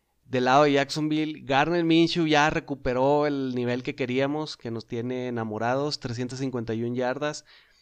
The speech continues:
Eh, dos anotaciones, pero tuvo por ahí una intercepción que le quitó ahí un poco de puntos. James Robinson, sin problemas, eh, cumpliendo con diecisiete acarreos, setenta y cinco yardas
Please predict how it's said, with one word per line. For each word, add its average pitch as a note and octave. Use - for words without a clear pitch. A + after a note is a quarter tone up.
Eh, A#2
dos D3
anotaciones, D#3
pero C3
tuvo C#3
por C3+
ahí B2
una C3
intercepción A2+
que A2+
le G#2
quitó A2+
ahí A2+
un A2+
poco A#2+
de A#2
puntos. D#3
James D#3
Robinson, D#3
sin C3+
problemas, C#3
eh, A#2
cumpliendo B2+
con A#2
diecisiete A#2+
acarreos, A#2+
setenta A#2+
y A2+
cinco A#2
yardas C3+